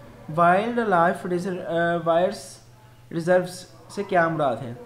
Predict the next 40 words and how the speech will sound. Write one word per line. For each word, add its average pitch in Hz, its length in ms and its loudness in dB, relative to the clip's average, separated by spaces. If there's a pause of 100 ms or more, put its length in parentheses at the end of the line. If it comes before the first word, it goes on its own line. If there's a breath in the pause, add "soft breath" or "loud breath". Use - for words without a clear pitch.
(1600 loud breath)
माही 190 340 0
प्रवी 214 560 -4
से 180 240 -4
क्या 180 240 0
मुराद 196 240 -2
है? 202 180 -8
What 180 480 -4
is, 226 160 -10 (420)
what 185 180 0
do 208 40 -4
you 208 200 -4
mean 170 140 -4
by 185 120 -4
fisheries? 147 420 -8 (540 loud breath)
तो 185 60 -4
बेटा 208 180 0
ये 214 140 2
आप 214 200 4
लोगों 214 200 0
के 214 180 -4
शॉर्ट 156 280 -2
सवालात 170 460 2
थे 190 60 -2
जो 170 100 -2
कि 175 80 -8
मैंने 156 220 -4
आपके 139 180 -6
साथ 165 100 -6
share 165 260 -4
किए 196 140 -6
हैं। 185 80 -2
ये 190 60 -4
पहला 180 260 -2
डब्बा 202 240 -2
है, 160 180 -2
ये 165 140 0
तो 165 260 -10
तीसरा 165 340 -6
डब्बा 208 220 -2
है। 208 120 -6